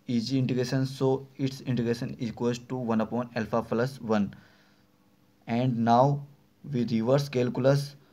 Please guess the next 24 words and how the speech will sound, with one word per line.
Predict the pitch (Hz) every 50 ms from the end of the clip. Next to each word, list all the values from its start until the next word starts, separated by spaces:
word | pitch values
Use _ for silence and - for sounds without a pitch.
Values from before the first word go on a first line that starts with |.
| _ _ _ _ _ - - - - - - _ _ _ _ _ _ _ _ _ _ _ _ _ _ -
now | 117 113 113 120
we | 123 120 120
reverse | 107 113 117 110 113 123 135 139 139
calculus | - - 123 117 117 117 120 117 123 127 - 113
with | 113 120 117 107
both | 113 113 117 120 120
side, | - - - 123 117 117 120 120 117 - - - _ _ _ _ _ _ _ _ _ _ _ _ _ _ _ _ _ -
with | 113 107 123 127 127
both | 120 123 127 127 127
side | - - 139 120 120 123 135 135 -
integrations. | - 113 104 123 113 117 117 113 - 131 135 139 143 143 - - - - - -
I | - 110 107 110
alpha | 107 113 110 - - 123
equals | 117 104 - - 113 113 113
to | 117 - 123
log | 110 104 101 107 113 120 120 123
alpha | - 110 101 101 117
plus | 110 - 110 110 113 113 - -
one | 101 101 110 117
plus | 113 - 110 110 110 -
c. | - - - 113 98 95 - - - - - _ -
Alpha | - 110 110 107 - 127
is | 127 123 120 104 120
a | 127 131 131